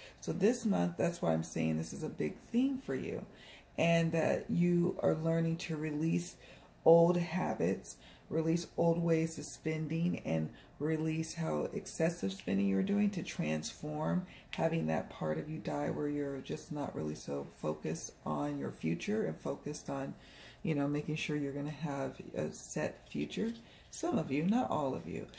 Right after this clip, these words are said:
but there's a transformation of no longer, you know, of you releasing the old, of living paycheck to paycheck, to getting to a place where you are saving.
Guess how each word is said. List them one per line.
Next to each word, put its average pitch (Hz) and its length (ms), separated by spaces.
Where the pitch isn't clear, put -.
but - 120
there's 214 160
a 196 80
transformation 180 1000
of 147 140
no 165 280
longer, 214 720
you 175 120
know, 160 280
of 160 140
you 180 440
releasing 185 840
the 202 200
old, 156 420
of 147 160
living 151 280
paycheck 160 540
to - 80
paycheck, 147 500
to 147 340
getting 170 260
to 170 140
a 165 60
place 147 440
where 143 140
you 143 420
are 156 140
saving. - 680